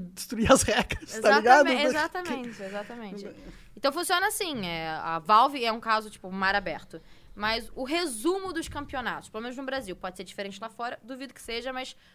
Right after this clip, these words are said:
Speaker 2: resumo no Brasil. Os principais jogos hoje,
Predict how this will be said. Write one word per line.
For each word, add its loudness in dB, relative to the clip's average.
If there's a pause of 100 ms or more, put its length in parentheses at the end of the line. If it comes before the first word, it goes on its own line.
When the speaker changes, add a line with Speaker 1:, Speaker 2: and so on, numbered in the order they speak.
(160)
Speaker 2:
resumo -4
no -6
Brasil. -6
Os -20
principais -4
jogos -4
hoje, -8